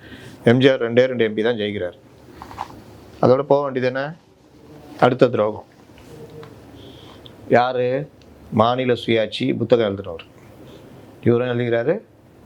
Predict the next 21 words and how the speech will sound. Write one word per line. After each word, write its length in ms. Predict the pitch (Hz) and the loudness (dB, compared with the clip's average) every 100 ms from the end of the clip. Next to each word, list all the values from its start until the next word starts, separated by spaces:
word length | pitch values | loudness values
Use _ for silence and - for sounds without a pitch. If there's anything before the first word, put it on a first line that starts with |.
| - | 0
முரசொலி 300 | 123 127 127 | 0 2 0
மாறன் 220 | 120 120 | 2 0
இவ்வளோ 120 | 120 113 | 0 -2
பெரிய 160 | 110 | -2
புத்தகம் 360 | 107 110 113 98 | -4 -2 -2 -4
எழுதியிருக்காரு, 240 | 95 90 | -6 -8
மாநில 300 | 92 104 101 | -4 -2 -2
சுயாட்சி. 420 | 98 92 87 - - - - - - - - - - - - - | -4 -4 -6 -8 -16 -20 -20 -20 -20 -20 -20 -20 -20 -20 -20 -2
இவங்க 180 | 123 117 | 0 0
எல்லாம் 220 | 107 117 | 0 -2
சேர்ந்து 520 | 120 107 101 98 151 - _ _ - - - - - - - | -2 -4 -2 -2 -2 -6 _ _ -20 -20 -20 -20 -20 -6 0
மாநில 300 | 110 123 123 - | 0 0 -2 0
சுயாட்சிக்கு 400 | 110 113 - 101 | 0 0 -4 -6
எதிராக 520 | 95 95 90 - 151 - - - - - - - - - - - - - - - | -4 -2 -2 -4 -8 -10 -20 -20 -20 -20 -20 -20 -20 -20 -20 -20 -20 -20 -20 -6
மக்களால் 360 | 110 - 143 135 | 0 4 2 2
தேர்ந்தெடுக்கப்பட்ட 760 | 117 110 104 101 98 98 175 - _ _ - | -2 -2 -2 -2 -4 -2 -4 -6 _ _ 0
அதிமுக 420 | 120 131 123 107 | 2 2 -2 -2
அரசை 420 | 98 95 - 202 - _ - - | -2 -4 -10 -10 -12 _ -6 0
எண்பதில் 560 | 120 131 117 110 170 - - - - | 2 4 2 0 -6 -12 -20 -20 -4
இந்திராவிடம் 460 | - 123 127 107 101 | 4 4 4 0 -2
சொல்லி 380 | 101 104 196 | -2 -2 -2